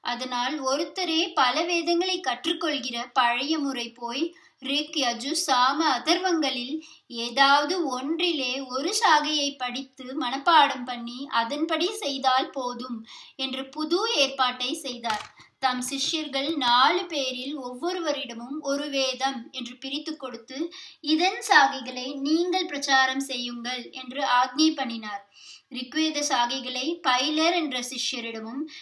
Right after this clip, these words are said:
இப்படியே யஜுஸை வைஷம்பாயனரிடமும், சாமத்தை ஜைமினியிடமும், அதர்வத்தை சுமந்து என்பவரிடமும் கொடுத்து பிரச்சாரம் செய்ய வைத்தார். இப்படி ஒரு ஜீவனுக்கு இது போதும் என்று வேதத்தை நாளாகவும்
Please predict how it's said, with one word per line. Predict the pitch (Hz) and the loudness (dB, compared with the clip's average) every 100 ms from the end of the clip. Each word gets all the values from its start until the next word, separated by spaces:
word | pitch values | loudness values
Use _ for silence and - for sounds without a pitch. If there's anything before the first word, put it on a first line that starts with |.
| - | -12
இப்படியே | 294 - 294 285 285 339 | -12 -6 -2 0 2 2
யஜுஸை | 262 226 277 339 285 269 311 | 2 0 -2 -2 -2 -2 -2
வைஷம்பாயனரிடமும், | 240 277 392 392 320 277 247 233 226 220 214 226 277 320 - - - | 0 0 2 2 4 4 2 -4 -8 -8 -8 -8 -8 -8 -16 -12 -2
சாமத்தை | 277 311 349 330 - 269 320 233 | 4 6 4 0 -2 -2 -2 2
ஜைமினியிடமும், | 262 277 370 359 320 262 226 233 269 320 - - | 2 2 0 2 0 0 -6 -8 -8 -8 -10 -10
அதர்வத்தை | 233 349 370 349 294 - 262 | -6 -2 0 0 -2 -2 -4
சுமந்து | 311 311 302 330 320 349 381 330 | -2 -2 -2 0 0 0 0 -2
என்பவரிடமும் | 269 254 247 233 226 226 233 285 | -2 -4 -6 -8 -8 -10 -8 -8
கொடுத்து | 311 254 262 - 247 294 339 - - | -6 -6 -8 -12 -10 -8 -10 -16 -14
பிரச்சாரம் | - 262 330 311 294 269 | -6 -2 6 8 8 4
செய்ய | 311 247 262 | -2 -4 -6
வைத்தார். | 254 240 220 208 - _ _ _ | -8 -10 -8 -8 -10 _ _ _
இப்படி | 269 - 269 | -16 -8 -8
ஒரு | 254 269 330 | -4 -2 -2
ஜீவனுக்கு | 311 311 339 359 339 - | 0 2 2 2 -2 -2
இது | 392 311 254 311 | 0 0 0 -2
போதும் | 320 294 294 370 | 0 0 2 0
என்று | 381 277 247 254 285 | 0 -2 -4 -8 -10
வேதத்தை | 254 262 302 349 - 285 247 | -6 -4 -2 -2 -4 -4 -4
நாளாகவும் | 226 226 254 294 269 233 226 226 269 | -6 -2 0 4 2 2 -6 -10 -10